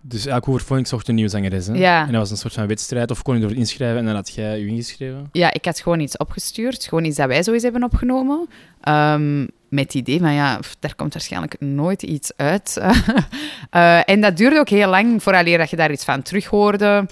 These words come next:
Speaker 2: Dus ik denk echt zo'n paar maanden of zo. Dus ik was dat eigenlijk al helemaal vergeten.
Speaker 1: Ja.
Speaker 2: En ineens word ik gebeld.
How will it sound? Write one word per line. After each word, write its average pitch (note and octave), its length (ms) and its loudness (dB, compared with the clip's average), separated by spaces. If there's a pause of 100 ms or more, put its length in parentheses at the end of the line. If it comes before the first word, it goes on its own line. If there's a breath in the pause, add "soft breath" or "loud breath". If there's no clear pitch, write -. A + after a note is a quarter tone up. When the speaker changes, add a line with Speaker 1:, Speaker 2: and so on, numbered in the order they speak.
(320 loud breath)
Speaker 2:
Dus - 360 0 (220)
ik D#3 140 -6
denk E3 160 0
echt F3+ 140 -4
zo'n - 220 0
paar D3 260 0
maanden D#3+ 340 0
of - 60 -8
zo. G#3 160 0
Dus D#3 160 -2
ik F3 100 -4
was G#3 140 4
dat F3+ 100 4
eigenlijk A3 300 4
al F3 80 4
helemaal F3 340 4
vergeten. D3 640 -2
Speaker 1:
Ja. A2+ 120 -10 (360 loud breath)
Speaker 2:
En F#3 140 0
ineens F3+ 480 2 (760)
word F#3+ 300 0
ik - 180 -6 (400)
gebeld. D#3 880 -4